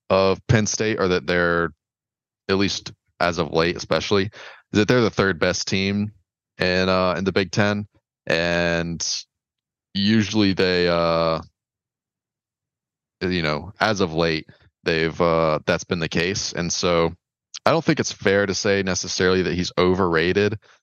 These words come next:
Um, you know, he's got four eleven win seasons, uh,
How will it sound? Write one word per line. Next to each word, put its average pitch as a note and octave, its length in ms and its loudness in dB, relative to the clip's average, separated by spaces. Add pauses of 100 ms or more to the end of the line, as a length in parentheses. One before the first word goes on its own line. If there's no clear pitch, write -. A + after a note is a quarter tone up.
(280)
Um, E2+ 960 2
you G#2 80 -2
know, G2 60 2
he's F2+ 80 2
got G#2+ 120 0
four G#2 400 2
eleven F2+ 380 0
win E2 180 -2
seasons, F2 680 0 (400)
uh, E2 500 2